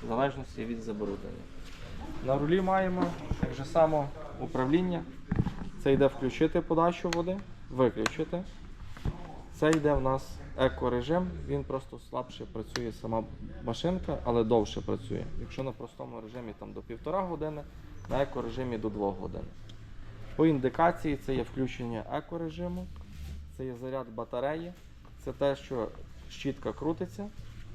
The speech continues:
це те, що працює турбіна на втягування, а це є подача води. Коли водач-, е, подача йде,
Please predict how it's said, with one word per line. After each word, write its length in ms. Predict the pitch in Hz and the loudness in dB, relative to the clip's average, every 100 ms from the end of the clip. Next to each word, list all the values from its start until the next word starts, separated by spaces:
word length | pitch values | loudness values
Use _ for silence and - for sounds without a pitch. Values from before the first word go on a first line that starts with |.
| - - - - - - - | -12 -12 -12 -12 -12 -12 2
це 220 | 139 127 - - - - | 6 6 2 -12 -8 -4
те, 80 | |
що 220 | 131 - 117 - | -2 -2 -4 -2
працює 560 | 123 113 - 123 117 110 | -4 -2 0 2 2 2
турбіна 440 | 123 120 180 180 | 0 2 4 4
на 100 | 160 | 2
втягування, 680 | - 170 160 156 151 151 151 - - | 2 2 4 2 0 -2 -4 -8 -10
а 60 | - | -6
це 160 | - 135 | 2 4
є 80 | |
подача 420 | 127 120 120 - 117 | 4 4 4 4 0
води. 280 | 107 98 90 - - | 0 0 -4 -8 -2
Коли 140 | 127 | 0
водач-, 440 | 117 120 117 - - | 0 2 2 0 -6
е, 120 | 117 110 - | -4 -4 2
подача 360 | 123 117 - | 4 4 2
йде, 260 | 139 185 | 0 0